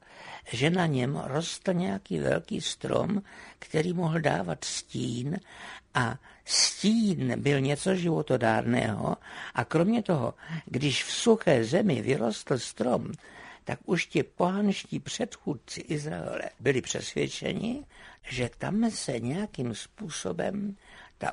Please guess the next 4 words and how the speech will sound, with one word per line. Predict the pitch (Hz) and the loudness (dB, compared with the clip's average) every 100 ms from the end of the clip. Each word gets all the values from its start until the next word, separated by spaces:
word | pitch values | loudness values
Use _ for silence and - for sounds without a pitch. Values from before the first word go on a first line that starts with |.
| - | -4
úrodnost | 175 202 240 226 - 165 139 - | -4 0 0 0 0 -4 -4 -8
země | - - 196 190 | -6 -2 -2 -2
skoncentrovala | - - - - 190 196 - 175 - - - - 95 - | -4 -6 -6 -4 -2 -4 -4 -4 -6 -4 -2 0 0 0
natolik, | 127 - - 175 247 - | -2 -2 2 2 0 -6